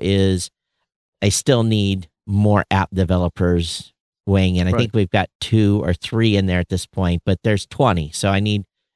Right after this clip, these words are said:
Speaker 1: you know, ten or more of the top app
Speaker 2: Right.
Speaker 1: developers to participate in this conversation. We can talk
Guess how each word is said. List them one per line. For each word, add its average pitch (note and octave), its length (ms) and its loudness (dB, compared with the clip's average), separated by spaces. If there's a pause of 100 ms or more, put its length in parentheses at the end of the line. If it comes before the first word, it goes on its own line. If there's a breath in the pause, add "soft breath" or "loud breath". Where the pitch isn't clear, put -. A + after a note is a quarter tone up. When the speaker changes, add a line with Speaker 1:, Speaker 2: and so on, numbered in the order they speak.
(200)
Speaker 1:
you A2+ 100 2
know, G2 80 2
ten C3+ 300 0
or A#2+ 80 2
more G#2 500 4 (300)
of G2+ 100 -4
the G#2+ 80 2
top F#2+ 280 0
app A#2 200 2
Speaker 2:
Right. - 40 -6
Speaker 1:
developers F#2+ 600 -2
to F2+ 80 -6
participate G#2 640 -2
in G2 100 0
this F#2+ 140 -2
conversation. G2 800 -2 (540)
We C#3 160 2
can C3 160 0
talk B2 320 0